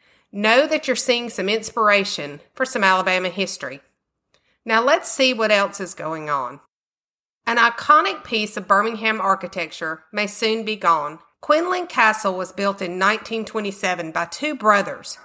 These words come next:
who modeled it after the European castles they saw during World War One.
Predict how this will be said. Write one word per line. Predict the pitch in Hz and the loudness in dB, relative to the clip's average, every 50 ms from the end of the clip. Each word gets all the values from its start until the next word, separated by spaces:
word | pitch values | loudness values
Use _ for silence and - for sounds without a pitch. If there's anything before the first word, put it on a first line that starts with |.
| - - - - - - - - | -20 -20 -20 -20 -20 -20 -4 0
who | 269 262 | 2 2
modeled | 247 247 247 247 269 311 302 269 220 | 4 6 6 8 8 8 6 4 2
it | 208 202 190 196 - | 2 0 0 0 0
after | 190 202 202 202 - - 196 | 2 2 2 0 -2 -6 -6
the | 175 185 | -6 -6
European | 175 165 190 208 220 247 254 254 - 226 214 214 214 | -6 -4 0 2 2 2 2 0 0 -2 -2 -2 -2
castles | 214 - 196 190 180 180 - 190 185 180 - - | 0 2 2 2 2 0 -4 -8 -8 -8 -6 -4
they | 214 220 214 | -2 -2 -2
saw | - - 185 170 160 160 | -2 0 0 0 0 0
during | 165 - 165 175 180 185 165 | -2 -2 -4 -4 -4 -6 -6
World | 156 151 147 143 147 147 _ | -6 -6 -6 -8 -8 -12 _
War | - 147 143 147 147 | -10 -8 -8 -8 -8
One. | 151 170 208 233 220 190 156 135 123 - | -8 -6 -4 -2 -2 -2 -2 -4 -10 -16